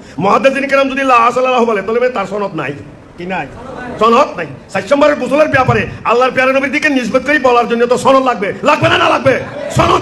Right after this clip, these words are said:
নাই। এই জন্য এই জায়গায় আলা হযরতে কি বলেছেন? লা আসলা লাহু বলেছেন। আমাদের অনেক কাজ, এটা কি সনদ আছে? নাকি এগুলো বুজুর্গানে দিনের আমরা আমল কি আমল করি? বলেন না। তো ষাট সোমবারের গোসল এটা আমাদের বুজুর্গানে দিনের আমল।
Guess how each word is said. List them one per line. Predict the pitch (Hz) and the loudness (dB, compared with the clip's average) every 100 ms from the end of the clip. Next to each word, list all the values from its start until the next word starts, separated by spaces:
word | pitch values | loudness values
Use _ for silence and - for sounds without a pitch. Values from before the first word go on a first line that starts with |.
| - | 2
নাই। | 359 - - - | 0 0 -4 0
এই | 302 | 0
জন্য | 302 302 | 2 2
এই | 285 | 2
জায়গায় | 277 277 | 4 2
আলা | 269 | 2
হযরতে | 269 277 | 4 2
কি | 269 254 | 2 2
বলেছেন? | 262 254 202 - - - - - - | 2 0 -2 -6 -12 -16 -16 -18 -6
লা | 170 | -2
আসলা | 180 156 | 0 -2
লাহু | - - 117 | -6 -10 -16
বলেছেন। | 110 104 98 | -16 -18 -8
আমাদের | 143 185 247 247 | -2 2 4 4
অনেক | 208 240 | 2 0
কাজ, | 214 185 - - | 0 -4 -8 -12
এটা | 175 196 | -4 -2
কি | 190 | 0
সনদ | 196 254 277 | 2 4 4
আছে? | 226 339 311 - - - - | 4 4 2 -4 -16 -20 -12
নাকি | 220 240 | -8 0
এগুলো | 247 226 240 | 0 0 -2
বুজুর্গানে | 208 220 220 220 | 0 -2 -2 0
দিনের | 214 214 | -2 -2
আমরা | 214 220 | -2 0
আমল | 208 214 208 | 0 -2 -2
কি | 208 | -2
আমল | 196 190 | -2 -2
করি? | 170 143 - - | -4 -8 -10 -10
বলেন | 165 202 | -8 -6
না। | 180 - - - - - | -8 -12 -16 -18 -12 -8
তো | |
ষাট | 160 185 | -2 0
সোমবারের | 220 233 233 | 0 0 0
গোসল | 196 208 | 0 0
এটা | 220 180 180 | 0 0 -2
আমাদের | 151 196 240 | 0 0 0
বুজুর্গানে | 175 165 160 165 156 | 0 -6 -4 -4 -4
দিনের | 151 147 | -4 -2
আমল। | 143 143 151 139 - | 0 0 0 0 -4